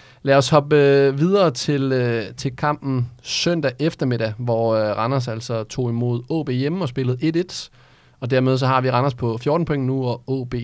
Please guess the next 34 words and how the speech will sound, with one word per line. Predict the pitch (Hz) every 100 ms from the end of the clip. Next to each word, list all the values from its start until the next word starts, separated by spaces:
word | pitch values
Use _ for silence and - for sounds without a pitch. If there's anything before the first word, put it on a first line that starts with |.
| 120 -
på | 123
ni | 117 127 156 -
point. | 113 98 104 - _ - - _ _ _ -
Et |
eller | 180 175
andet | 170 170
sted, | 160 160 151 -
uden | 143 151 147
at |
sådan | 127 135 123 117 - _ _
gå | 139 131
ned | 135 135
i, | 120 120 110
i | 120
detaljer | 123 123 143 156
i |
den | 127 127
kamp, | 131 127 120
den | 123 135
ender, | 156 156 127 107 104 - _ -
den | 135
ender | 160
kryds. | - 143 131 - -
Jeg | 127
havde | 120
den | 123
også | 120
på | 120
odds | 120 120
som | 120 120
kryds, | 170 160 -
men | 131 131
er | 131
det, | 165 156 113 92